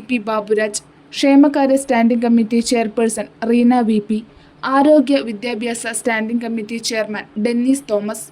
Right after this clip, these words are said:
കുന്നുമ്മൽ ബ്ലോക്ക് പഞ്ചായത്ത് അംഗം കെ ഒ ദിനേശൻ, മരുതോങ്കര ഗ്രാമപഞ്ചായത്ത് അംഗങ്ങളായ ബിന്ദു കൂരാറ, തോമസ് കാഞ്ഞിരത്തിങ്കൽ, ടി പി ആലി, സി ഡി എസ് ചെയർപേഴ്സൺ കെ എം സതി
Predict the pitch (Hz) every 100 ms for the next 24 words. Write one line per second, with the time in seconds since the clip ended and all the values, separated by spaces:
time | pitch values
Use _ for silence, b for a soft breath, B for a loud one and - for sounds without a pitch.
0 | b b b b 302 294 294 294 262 214
1 | 226 226 277 240 240 233 214 - 233 208
2 | - - 247 240 226 220 214 214 214 208
3 | - B B B 269 277 269 302 294 285
4 | 240 226 226 240 247 240 233 214 240 233
5 | 220 226 220 214 202 208 233 233 254 -
6 | 208 208 202 202 208 b b - 254 254
7 | 262 269 233 220 226 208 208 202 208 208
8 | B B 269 247 262 262 226 220 214 220
9 | - - - - - - - 269 269 277
10 | 269 269 240 233 214 226 220 208 - 254
11 | 240 240 233 233 208 214